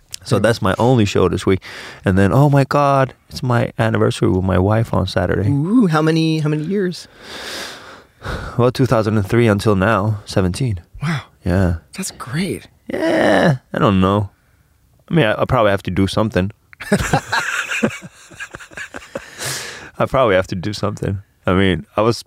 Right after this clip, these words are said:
Speaker 1: planning on staying in Lappeenranta for the night,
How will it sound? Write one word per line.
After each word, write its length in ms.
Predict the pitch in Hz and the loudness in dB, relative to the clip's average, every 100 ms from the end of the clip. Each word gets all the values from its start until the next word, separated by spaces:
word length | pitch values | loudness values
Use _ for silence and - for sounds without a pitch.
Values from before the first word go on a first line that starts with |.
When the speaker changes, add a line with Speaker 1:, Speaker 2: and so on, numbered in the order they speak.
| - | -2
Speaker 1:
planning 380 | 117 120 123 | 0 0 0
on 160 | 104 104 | 0 0
staying 340 | - - 107 98 | 0 0 0 0
in 80 | |
Lappeenranta 600 | 92 104 - 85 85 85 | 0 0 0 0 0 -2
for 120 | - 92 | -2 0
the 80 | |
night, 280 | 87 85 85 | 0 0 0